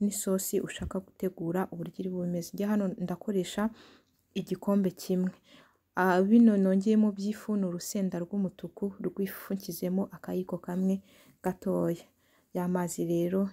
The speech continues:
nyongeyemo igikombe kimwe, nicyo ngiye gukoresha, amazi y'akazuyazi. Aha ngaha rero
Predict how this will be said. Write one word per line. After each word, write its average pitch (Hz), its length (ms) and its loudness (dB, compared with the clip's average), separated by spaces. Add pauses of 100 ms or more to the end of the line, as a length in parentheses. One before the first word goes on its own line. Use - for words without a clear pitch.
nyongeyemo 170 680 -2
igikombe 240 720 4
kimwe, 208 680 -4
nicyo 190 320 -8
ngiye 185 440 0 (380)
gukoresha, 170 640 -4
amazi 190 600 0 (280)
y'akazuyazi. 175 840 -4
Aha 202 160 0
ngaha 226 280 6
rero 214 320 4